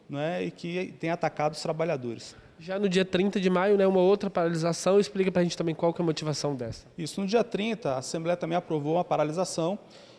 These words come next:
Speaker 1: que é um, um indicativo do Fórum das A Ds, que é a Fórum, o Fórum das A Ds reúne as associações docentes das quatro universidades estaduais, e é um dia de luta em defesa da nossa pauta de reivindicações com o governo do Estado.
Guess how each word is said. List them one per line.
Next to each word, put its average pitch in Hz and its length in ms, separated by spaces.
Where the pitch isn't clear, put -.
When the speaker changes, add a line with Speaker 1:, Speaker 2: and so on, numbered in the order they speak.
Speaker 1:
que 175 120
é 180 60
um, 185 420
um 170 120
indicativo 180 680
do 156 80
Fórum 156 260
das 151 200
A 135 80
Ds, 160 260
que - 80
é 156 40
a - 20
Fórum, 160 320
o 139 180
Fórum 156 220
das 160 100
A 160 80
Ds 160 140
reúne 156 360
as 139 360
associações 151 640
docentes 135 420
das 139 180
quatro 165 240
universidades 147 420
estaduais, 165 520
e 175 80
é 202 80
um 208 80
dia 185 320
de 220 140
luta 214 500
em 175 60
defesa 190 380
da 202 180
nossa 196 280
pauta 208 380
de 185 60
reivindicações 170 680
com 226 160
o 220 60
governo 190 240
do 233 60
Estado. 139 400